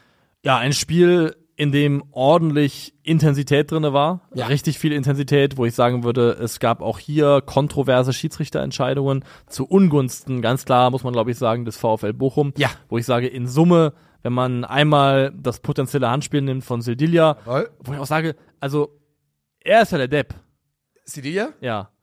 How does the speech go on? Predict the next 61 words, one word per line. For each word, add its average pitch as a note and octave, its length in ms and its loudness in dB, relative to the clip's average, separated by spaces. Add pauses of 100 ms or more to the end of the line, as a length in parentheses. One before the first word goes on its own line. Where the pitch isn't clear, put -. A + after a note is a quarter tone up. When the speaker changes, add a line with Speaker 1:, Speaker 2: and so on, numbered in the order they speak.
(140)
Speaker 1:
Weil, C#3+ 160 0
also, E3 180 -4
der D#3 220 -8
Ball E3+ 140 2
kommt D#3+ 200 -4
rein F#3+ 340 0
Speaker 2:
Genau, F3 240 2
Speaker 1:
und D3+ 80 -2
er, F#3+ 200 4
Speaker 2:
es F#3 100 -8
Speaker 1:
er E3+ 160 -2
koordiniert F3 420 -2
seinen D#3+ 120 -4
Körper D#3+ 240 -2
so D3+ 100 -6
scheiße, E3 340 -4
dass D3 80 -4
Speaker 2:
Genau. F#3 140 2
Speaker 1:
er D3+ 60 2
mit C3+ 40 0
der B2+ 60 -2
Hand C#3 120 -4
spielt. C#3+ 220 -6
Speaker 2:
Ist - 80 -4
ja G#3 80 4
auch D#3+ 100 0
jetzt E3+ 140 -4
keine F3 240 0
super F3 260 -4
enge D#3 160 0
Distanz F#3 380 -2
oder F#3+ 220 2
Speaker 1:
Nee. E3 160 4
Speaker 2:
sowas, F3+ 260 4
also D#3 600 2
Speaker 1:
Deswegen, E3+ 260 0
ich E3+ 100 -6
finde, F#3+ 360 2
wenn E3+ 160 2
du E3 100 2
halt D#3 140 2
irgendwie D3+ 240 -4
angeköpft, F3 640 -4
köpft - 260 -4
wirst, D3 260 0
wenn D3 120 -2
du D#3 120 -2
null E3+ 300 2
damit E3+ 200 0
rechnen D#3+ 280 -4
kannst, B2+ 240 -4
aber C3 140 -4
hier F3 280 2 (300)
ist D#3+ 180 0
er E3+ 100 4
halt D3+ 140 2
selber E3+ 280 2
koordinativ D#3 560 -2
ein C#3 80 -8
Trottel. E3 360 -2
Speaker 2:
Ja. D#3+ 160 0